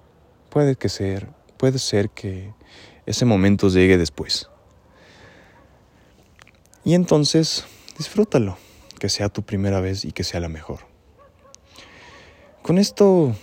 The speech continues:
espero que todas las personas que me escuchan puedan seguir compartiendo mis podcasts. Estoy llegando a mucha gente más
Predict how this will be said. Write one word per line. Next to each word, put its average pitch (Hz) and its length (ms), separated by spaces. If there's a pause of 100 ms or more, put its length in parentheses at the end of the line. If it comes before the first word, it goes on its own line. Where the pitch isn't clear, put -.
(880)
espero 101 520 (720)
que 82 580 (760)
todas 110 180
las 101 80
personas 104 380
que 95 100
me 87 80
escuchan 123 680 (1000)
puedan 104 240
seguir 98 260
compartiendo 95 460
mis 92 160
podcasts. 107 680
Estoy - 220
llegando 98 340
a - 20
mucha 101 340
gente 104 300
más 120 420